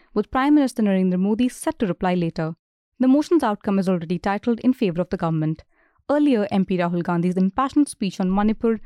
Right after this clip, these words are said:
drew counter-arguments from Union Minister Smriti Irani, leading to a resolution for peace and a walkout by opposition members. In the Rajya Sabha, proceedings were halted abruptly as Chairman Jagdeep Dhankar adjourned the session till two P M,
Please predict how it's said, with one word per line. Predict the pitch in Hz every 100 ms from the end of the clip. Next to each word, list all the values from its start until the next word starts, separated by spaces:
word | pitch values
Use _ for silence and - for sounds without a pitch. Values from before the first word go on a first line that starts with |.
| - - -
drew | 180 214 208 -
counter-arguments | 294 339 349 240 196 190 190 -
from | 196
Union | 180 180
Minister | 180 175 -
Smriti | 175 180 165 165
Irani, | 202 226 254 254 - - -
leading | 247 262 220
to | 208
a | 196
resolution | 180 170 175 170 185
for | 175
peace | - 254 277 _ -
and | 220
a |
walkout | 202 233 - 175 165
by | 202 190
opposition | 160 165 156 175
members. | 165 156 180 160 _ _ _ _ _
In | 302
the | 294
Rajya | 285 208 202
Sabha, | 196 180 185
proceedings | 196 208 185 185
were | 190
halted | 175 175 165
abruptly | - - 220 - 247 262
as | 190
Chairman | - - 233 220 202
Jagdeep | 185 175 - 262 -
Dhankar | 180 170 185 180
adjourned | 170 - 254 269
the |
session | - 190 - 185
till | 226
two | 196 165
P | - 170
M, | 165